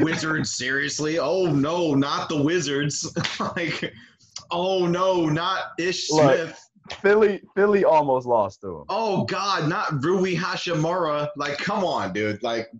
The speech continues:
Speaker 1: there was no reason for the Wizards to be there. Brooklyn is another one. I mean, I'll give Brooklyn credit. They've been fighting this whole time.
Speaker 2: What do you mean? Okay, but Brooklyn has to be there.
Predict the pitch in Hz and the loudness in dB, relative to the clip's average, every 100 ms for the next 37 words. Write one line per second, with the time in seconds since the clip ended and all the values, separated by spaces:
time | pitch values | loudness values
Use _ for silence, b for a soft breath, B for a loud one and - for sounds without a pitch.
0 | _ 180 180 160 240 208 180 147 151 143 | _ -2 -2 -2 -2 0 0 -2 -4 -4
1 | 135 135 131 123 - 113 101 92 80 71 | -2 0 -2 -4 -4 -2 -2 -2 -4 -6
2 | - _ _ _ 120 156 466 403 320 208 | -8 _ _ _ -6 -4 -2 0 0 0
3 | 147 135 135 107 80 76 151 170 180 185 | -2 -2 0 0 -2 -4 -4 -2 -2 0
4 | 254 240 131 180 175 151 - 143 151 135 | 0 0 -2 -2 -2 -4 -2 -2 -2 -2
5 | 151 123 110 - 120 143 147 143 147 143 | -2 -4 -4 -4 -2 0 0 0 -2 -2
6 | 143 143 262 240 226 175 180 165 170 131 | 2 2 4 0 -2 2 2 4 2 2
7 | 160 208 185 160 160 160 175 - 139 117 | 2 4 4 4 4 4 2 -2 -10 -6
8 | 110 101 80 - | -8 -8 -10 -14